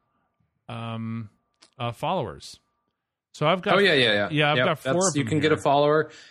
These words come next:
Speaker 2: If you find that you have a hole in your, uh, worker lineup and you're like, "God, I need this guy to work here," or whatever,
Speaker 1: Mm-hmm.
Speaker 2: then you can go ahead and get him and plug him in. The, uh, uh,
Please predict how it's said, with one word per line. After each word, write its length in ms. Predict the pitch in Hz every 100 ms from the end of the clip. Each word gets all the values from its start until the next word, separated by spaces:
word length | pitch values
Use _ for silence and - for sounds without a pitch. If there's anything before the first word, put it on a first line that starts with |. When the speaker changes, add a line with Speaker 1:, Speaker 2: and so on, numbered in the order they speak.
| _
Speaker 2:
If 260 | 165 156 165
you 80 | 156
find 300 | 165 160 160
that 80 | 143
you 100 | 139
have 120 | 139
a 60 | 117
hole 500 | - 135 143 147 - _ _ _ _
in 220 | 127 123
your, 440 | 120 117 120 117 117
uh, 380 | 110 110 104 98 _
worker 340 | 123 123 123 135
lineup 520 | 127 127 131 139 135
and 100 | 117
you're 120 | 110
like, 220 | 110 113
"God, 220 | 113 131 123
I 80 |
need 240 | 120 123 113
this 160 | 120
guy 200 | - 123
to 100 | 120
work 200 | 117 117
here," 240 | 120 117 117
or 120 | 117
whatever, 360 | 113 113 113 156
Speaker 1:
Mm-hmm. 340 | - - - - _
Speaker 2:
then 260 | 147 170 143
you 80 | 139
can 120 | 123
go 120 | 117
ahead 160 | 110 113
and 100 | 104
get 120 | 101
him 100 | 101 98
and 260 | 95 - _
plug 180 | 98 92
him 80 | 90
in. 100 | 92 - - -
The, 340 | 123 147 156 147
uh, 340 | 143 135 127 - _ _ _ _ _ _ _ -
uh, 280 | 139 127